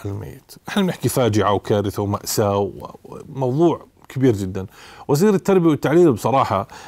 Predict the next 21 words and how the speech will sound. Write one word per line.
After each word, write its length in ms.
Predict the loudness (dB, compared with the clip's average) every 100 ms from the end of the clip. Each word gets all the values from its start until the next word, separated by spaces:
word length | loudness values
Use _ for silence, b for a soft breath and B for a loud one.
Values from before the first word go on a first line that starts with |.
| B
بعد 280 | 0 0 -2 -6
هذا 280 | 0 2 4
السخط 560 | 2 0 -2 -2 -2 -4
الشعبي 480 | -2 0 0 0 -2
وبعد، 440 | 0 0 -2 -6 -12 -10
آه، 120 | -8
تسجيل 420 | -6 -4 0 2 2
هذه 280 | 2 0 -2 -6
الدعاوى 760 | -6 -6 -10 -6 0 2 2
وبنفس 400 | 0 0 -4 -4
الوقت 280 | -2 -2 -4 -2
كل 400 | 4 4 4 0
شيء 260 | 0 0
بنشوفه 400 | -2 -4 -4 -4
احنا 140 | -8 -6
اليوم 260 | -4 -2
على 120 | -4
أرض 180 | -4 -6
الواقع، 380 | -2 -2 -2 -4 B B B B B B _ -20 _ -6
كنا 200 | 2 6
بننتظر 520 | 6 6 4 2 0